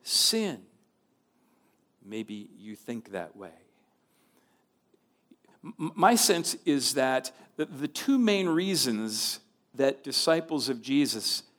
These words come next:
tend to not pray at all probably fit under those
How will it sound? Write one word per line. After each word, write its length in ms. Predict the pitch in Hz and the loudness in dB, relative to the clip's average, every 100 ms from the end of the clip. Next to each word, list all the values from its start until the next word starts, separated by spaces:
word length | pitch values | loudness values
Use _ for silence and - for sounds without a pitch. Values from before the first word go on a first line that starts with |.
| _ _ | _ _
tend 320 | - 135 131 | -6 -4 -4
to 100 | 113 | -6
not 520 | 101 101 110 127 - | -6 -2 2 2 0
pray 360 | - 131 127 131 - | -6 -2 -2 -4 -8
at 180 | 110 107 | -8 -2
all 480 | 117 120 120 - _ _ _ - | 2 2 0 -6 _ _ _ -4
probably 440 | - 208 175 151 | 0 2 4 2
fit 300 | - 165 156 | 0 -2 0
under 220 | 139 127 | 2 2
those 380 | 123 117 113 | 2 0 0